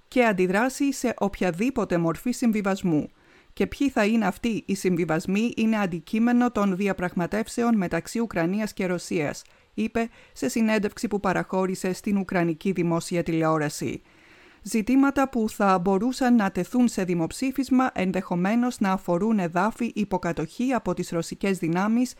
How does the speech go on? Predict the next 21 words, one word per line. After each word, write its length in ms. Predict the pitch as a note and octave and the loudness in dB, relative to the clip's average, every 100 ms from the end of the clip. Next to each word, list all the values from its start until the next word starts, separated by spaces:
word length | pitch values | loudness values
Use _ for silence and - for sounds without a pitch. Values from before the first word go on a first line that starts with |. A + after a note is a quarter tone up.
| - - | -20 -20
συμπεριλαμβανομένης 1300 | - B3 A3 G#3+ G3 F#3 F3+ F3 F3 F#3 A3 G3 F3 | -6 -2 2 2 2 2 2 2 2 2 2 0 -2
της 200 | A3 - | -6 -6
Κριμαίας, 640 | - D#3+ E3+ A3 B3+ B3+ - - - - | -4 -2 0 0 -2 -4 -8 -20 -20 -4
καθώς 420 | A#3 - C4+ - | -2 0 -2 -2
και 140 | - | 0
οι 180 | B3+ A#3 | 2 2
εγγυήσεις 640 | F#3+ D#3 F3+ A3+ - B2+ | 0 0 0 -2 -4 -4
ασφαλείας 760 | - - - E3 E3+ A3 B3 B3 | -2 -2 -2 -2 0 0 -2 -2
που 120 | G3 | -6
προσφέρονται 640 | F3+ D#3+ - G#3 G#3 G3+ G#3 | -4 -4 -2 -2 -2 0 -2
από 240 | G3 F3 | 0 0
άλλες 280 | G3+ A#3 - | 0 -2 -4
χώρες 320 | F#3+ G3+ G3+ | -2 -2 -2
στην 180 | - F3 | -4 -6
Ουκρανία 600 | F3 E3 D#3+ F3+ G3+ G#3+ - - - | -4 -2 0 0 -2 -4 -8 -20 -8
αντί 260 | F3+ E3+ | -4 0
για 240 | G#3 G3 F3 | 0 0 -2
την 200 | F3 E3+ | 0 -2
ένταξη 560 | - F#3+ F3+ F3 - E3 | -2 -2 -2 -4 -6 -6
στο 240 | - F3 | -4 -2
νατο, 420 | E3+ G3 G#3 G#3+ | 0 0 0 -2